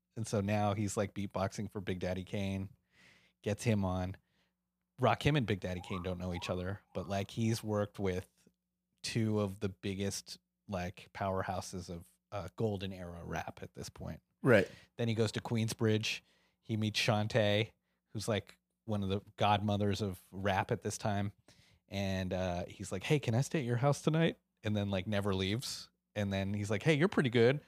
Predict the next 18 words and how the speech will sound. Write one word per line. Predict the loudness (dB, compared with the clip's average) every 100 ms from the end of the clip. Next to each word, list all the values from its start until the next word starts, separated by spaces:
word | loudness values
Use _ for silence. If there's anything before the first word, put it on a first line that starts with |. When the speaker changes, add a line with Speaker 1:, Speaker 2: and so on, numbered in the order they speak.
| _
Speaker 1:
How | 4
about | 6 8
we | 6 6
work | 6 4
together?" | 0 2 2 -2
So | -2 -2
now | -2 -2
he's, | 0
like, | -2 -4 -12 _
beatboxing | -8 -4 0 0 -2 -6
for | -2 0
her. | 2 0 -4 _ _ _ -20 _
And | -4
he's, | -4 0
like, | -2
connecting | 0 0 0 0 -4
Long | -2 -2 2
Island | 2 4 0 -2